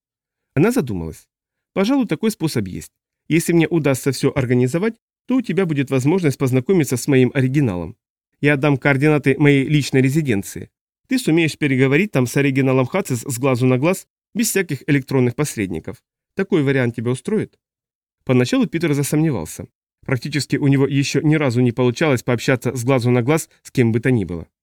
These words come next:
На Земле перед стартом их экспедиции он чувствовал себя совершенным изгоем, когда находился вне пределов консенс. На Адрастее Питер был единственным, у кого имелось физическое тело.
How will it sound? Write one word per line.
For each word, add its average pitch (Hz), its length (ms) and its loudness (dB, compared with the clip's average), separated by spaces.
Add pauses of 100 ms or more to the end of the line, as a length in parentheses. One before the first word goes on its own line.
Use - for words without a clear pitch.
(440)
На 131 100 4
Земле 131 300 4
перед 123 220 0
стартом 127 380 -2
их 123 200 -2
экспедиции 123 720 -4 (280)
он 226 160 2
чувствовал 147 400 0
себя 139 300 0
совершенным 131 640 0
изгоем, 139 420 0 (180)
когда 131 260 0
находился 131 600 0
вне 135 240 2
пределов 117 400 0
консенс. 123 560 -6 (560)
На 127 120 2
Адрастее 127 480 0
Питер 156 340 -2
был 135 180 0
единственным, 127 720 0 (180)
у 131 80 -6
кого 185 260 2
имелось 143 380 2
физическое 131 580 0
тело. 90 360 -6